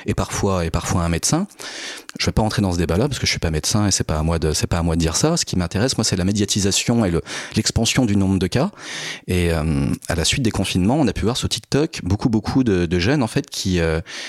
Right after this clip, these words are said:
qui présentaient ou qui mettaient en scène. Alors, certains, on, on sentait bien qu'il y avait un, un, un immense mal-être derrière qui, euh,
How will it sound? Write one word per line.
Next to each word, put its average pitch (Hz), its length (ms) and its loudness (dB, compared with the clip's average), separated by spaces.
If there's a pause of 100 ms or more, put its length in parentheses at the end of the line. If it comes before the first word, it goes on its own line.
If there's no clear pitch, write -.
(120)
qui - 80 0
présentaient 113 640 0
ou 110 60 2
qui - 180 -2
mettaient 107 220 0
en 104 160 2
scène. 151 340 2
Alors, 78 240 0
certains, - 300 -2
on, 82 260 0
on - 40 -6 (300)
sentait - 280 -4
bien 92 160 0
qu'il 92 120 -2
y 80 60 -2
avait 78 100 0
un, 73 240 -2
un, 78 240 -2
un 85 80 2
immense 113 300 2
mal-être 113 380 0
derrière 90 400 0
qui, - 260 -2
euh, 76 140 0